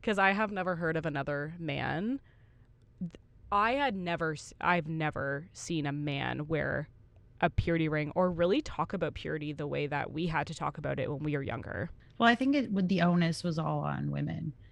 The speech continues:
Speaker 2: Men, it was like, "Avert your gaze from women," and women, it was like, "Don't dress in a way that is gonna convince men to look at you." Be the gatekeeper, right? 'Cause men are animals and they cannot control their urges and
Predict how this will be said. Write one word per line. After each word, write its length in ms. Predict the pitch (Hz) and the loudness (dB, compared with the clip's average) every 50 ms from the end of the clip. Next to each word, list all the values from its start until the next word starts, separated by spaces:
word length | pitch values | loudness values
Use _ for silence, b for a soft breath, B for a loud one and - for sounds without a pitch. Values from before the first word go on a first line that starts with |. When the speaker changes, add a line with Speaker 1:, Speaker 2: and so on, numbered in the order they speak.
| b - | b 4
Speaker 2:
Men, 180 | 180 170 170 | 4 6 6
it 80 | 175 156 | 6 4
was 180 | 143 165 156 156 | 4 2 2 2
like, 200 | 160 160 151 143 | 0 -2 0 0
"Avert 280 | 160 156 147 165 156 - | 0 0 2 2 2 2
your 140 | - 165 160 | 0 -2 -2
gaze 420 | 147 156 147 147 156 165 139 - - - | -2 -2 -2 -2 -2 -4 -4 -8 -8 -6
from 240 | - - 147 151 147 | -4 -2 0 0 2
women," 420 | 147 143 147 151 180 214 226 214 b b b b b | 2 2 2 2 4 2 2 0 b b b b b
and 120 | 165 165 | 4 4
women, 220 | 165 160 165 151 156 | 6 6 6 6 6
it 60 | 135 | 4
was 160 | 135 135 147 | 2 2 0
like, 320 | 147 151 143 143 - - - - - - - - - - - 151 139 - - | 0 0 -2 -2 -4 -8 -16 -20 -20 -20 -20 -20 -16 -12 -12 -12 -12 -2 2
"Don't 400 | - 160 147 151 151 151 - - | 4 6 6 6 6 4 2 2
dress 280 | - 143 139 131 - | 2 2 2 2 0
in 80 | - 151 | -2 -2
a 40 | 147 | 0
way 280 | 143 139 139 139 135 139 151 | 0 0 0 0 -2 -2 -2
that 140 | 147 147 | -2 -2
is 160 | 147 139 139 - | -2 -2 -2 -4
gonna 440 | - 151 147 - - - - - - | -4 -6 -4 -2 -2 -2 -2 -4 -4
convince 400 | - - 160 151 147 139 - - | -4 -2 -2 -2 -2 -4 -4 -4
men 340 | 113 - - - - - - - | -6 -4 -4 -4 -4 -4 -6 -6
to 140 | - - 90 | -6 -4 -4
look 160 | 92 - - - | -4 -4 -4 -6
at 120 | 55 - | -6 -6
you." 180 | - - - - - _ - | -6 -6 -8 -10 -6 _ 2
Be 100 | 190 190 | 2 4
the 100 | 175 196 | 4 4
gatekeeper, 600 | 180 175 160 - - 185 170 - 151 135 127 127 | 4 2 2 2 0 -2 -2 0 -2 -4 -2 -2
right? 260 | 131 139 147 156 - | 0 0 -2 -2 -4
'Cause 260 | - - - 147 143 - | -6 -6 -6 -4 0 2
men 240 | 156 147 143 143 | 2 2 4 2
are 240 | 143 143 143 139 135 170 | 2 0 0 0 0 0
animals 540 | 165 147 143 143 143 143 143 143 147 139 | 0 2 2 0 0 2 2 0 0 0
and 140 | 147 147 143 | 0 -2 -2
they 140 | 131 - 139 | -2 -2 -4
cannot 340 | 139 - 160 151 143 143 - | -4 -4 -4 -4 -4 -4 -2
control 360 | - 160 - - 147 139 139 | -4 -4 -2 -2 -4 -2 -2
their 140 | 131 135 117 | -2 -2 -2
urges 680 | - 139 139 135 139 135 135 - - - - - 147 | -2 -2 -2 -2 -2 -2 -2 -2 -2 -2 -4 -6 -6
and 200 | - 135 143 156 | -6 -6 -4 -6